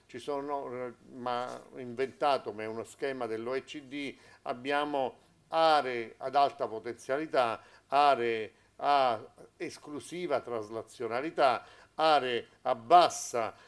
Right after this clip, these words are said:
eh, a bassa traslazionalità ma sicuramente competitive ed aree consolidate.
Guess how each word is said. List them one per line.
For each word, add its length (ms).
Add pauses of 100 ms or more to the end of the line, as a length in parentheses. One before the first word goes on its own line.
(140)
eh, 640
a 100
bassa 440
traslazionalità 1120
ma 260
sicuramente 720
competitive 760 (240)
ed 200
aree 240
consolidate. 840